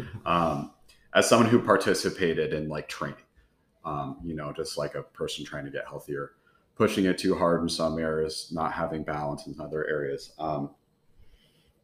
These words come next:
Speaker 2: I think those are some of the best lessons we learn, and we're fortunate enough to be able to relay those on to our clients sometimes.
Speaker 1: Yeah.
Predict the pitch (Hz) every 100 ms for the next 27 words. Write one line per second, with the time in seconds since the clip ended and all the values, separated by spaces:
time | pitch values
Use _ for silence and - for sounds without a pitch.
0 | _ _ 98 110 101 101 101 92 95 90
1 | 87 85 87 78 80 80 76 117 95 85
2 | 82 80 80 92 90 82 - 82 82 80
3 | - 87 80 78 87 82 80 80 76 73
4 | 71 - 67 - 69 - - - - -
5 | _ -